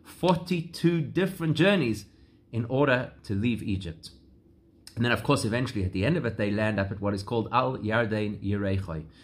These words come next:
which means that they get to the border of Israel, they get to the promised land, which represents this incredible spiritual achievement, not only a physical destination. So what's the Torah telling us? We know that in Hebrew, words are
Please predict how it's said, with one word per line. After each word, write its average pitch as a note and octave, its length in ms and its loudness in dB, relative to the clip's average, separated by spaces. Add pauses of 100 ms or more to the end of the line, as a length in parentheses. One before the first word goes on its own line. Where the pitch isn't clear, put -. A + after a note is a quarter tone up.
(280)
which G2 160 -4
means A#2+ 300 0
that G2 160 -6
they G2+ 100 0
get G2+ 300 -2
to A2 80 -4
the G2 80 0
border B2 380 4
of G#2 140 2
Israel, G2 320 0
they F2 80 -4
get A#2+ 220 -2
to A#2 80 -6
the G2+ 80 -4 (120)
promised A#2 340 -4
land, G2 340 2
which F2+ 220 -6
represents G2 580 -2 (360)
this G2 180 -4
incredible A2+ 500 2
spiritual C#3 560 2
achievement, G2 500 -2
not A2+ 240 2
only A2 260 0
a F2+ 40 0
physical F#2+ 420 -4
destination. F2+ 720 -4 (400)
So - 120 -12
what's G#3+ 220 -6
the C3+ 100 -4
Torah A#2 340 0
telling F#2+ 460 -4
us? - 380 -10 (920)
We A#2 140 4
know E3 220 8
that B2 360 -2 (160)
in G2+ 120 -2
Hebrew, C#3+ 320 2
words A2+ 260 2
are G2 60 2